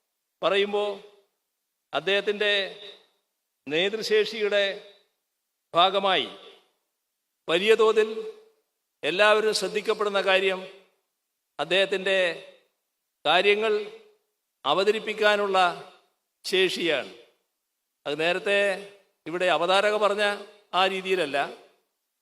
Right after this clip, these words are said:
യഥാർത്ഥത്തിൽ ആളുകളുടെ മനസ്സിലേക്ക് നല്ലതുപോലെ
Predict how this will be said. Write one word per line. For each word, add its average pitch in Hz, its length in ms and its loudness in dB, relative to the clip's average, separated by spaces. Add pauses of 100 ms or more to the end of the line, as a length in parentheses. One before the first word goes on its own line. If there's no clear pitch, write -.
(120)
യഥാർത്ഥത്തിൽ 185 540 2 (960)
ആളുകളുടെ 190 560 2 (920)
മനസ്സിലേക്ക് 202 600 0
നല്ലതുപോലെ 185 580 2